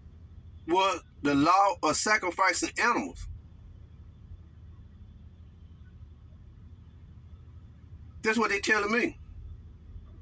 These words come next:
On one hand, yeah, we keep all the law. All the law that we giving on, ain't nothing changed.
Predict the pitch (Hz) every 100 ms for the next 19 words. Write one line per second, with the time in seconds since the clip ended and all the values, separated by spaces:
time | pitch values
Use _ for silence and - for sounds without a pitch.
0 | - - - - 156 147 180 240 220 143
1 | 151 170 240 - 196 175 151 - - -
2 | 139 165 180 165 151 147 143 147 135 127
3 | - 123 127 131 196 - 202 165